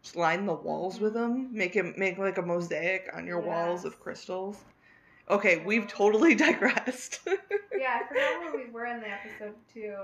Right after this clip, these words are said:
Speaker 1: Um,
Speaker 2: Oh, yeah, your boobs
Speaker 1: she
Speaker 2: are
Speaker 1: real-
Speaker 2: bigger than my boobs.
Speaker 1: Yes, and then, so they kinda, like, stop talking, you know, they yell, they
Speaker 2: Yeah.
Speaker 1: stomp off. Um, and then Lorelai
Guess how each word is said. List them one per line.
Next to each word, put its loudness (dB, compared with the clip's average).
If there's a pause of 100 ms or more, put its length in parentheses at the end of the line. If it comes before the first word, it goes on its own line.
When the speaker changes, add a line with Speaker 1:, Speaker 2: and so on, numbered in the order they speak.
Speaker 1:
Um, 8 (640)
Speaker 2:
Oh, -12
yeah, -6
your -10
boobs -6
Speaker 1:
she 10
Speaker 2:
are 8
Speaker 1:
real- 10
Speaker 2:
bigger 6
than -12
my -8 (120)
boobs. -20
Speaker 1:
Yes, 4
and 6
then, 8
so 6
they 10
kinda, 4
like, 4 (880)
stop 4
talking, -4
you -2
know, -4
they 2
yell, 4
they 0
Speaker 2:
Yeah. 0
Speaker 1:
stomp 4
off. 4 (520)
Um, 8
and 8
then 6
Lorelai 10